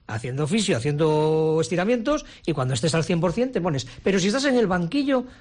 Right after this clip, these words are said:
yo por lo menos entiendo que si estás en el banquillo es para jugar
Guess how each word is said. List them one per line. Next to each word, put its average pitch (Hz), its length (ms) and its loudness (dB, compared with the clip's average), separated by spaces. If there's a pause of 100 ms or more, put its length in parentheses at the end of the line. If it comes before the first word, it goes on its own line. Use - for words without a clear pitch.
(120)
yo 180 260 0
por 147 140 -4
lo 131 100 -2
menos 208 460 -2
entiendo 156 480 0
que 151 80 0
si 147 60 2
estás 233 160 -2
en 247 100 2
el 190 80 2
banquillo 196 440 0 (280)
es 220 140 0
para 160 180 -2
jugar 147 400 -4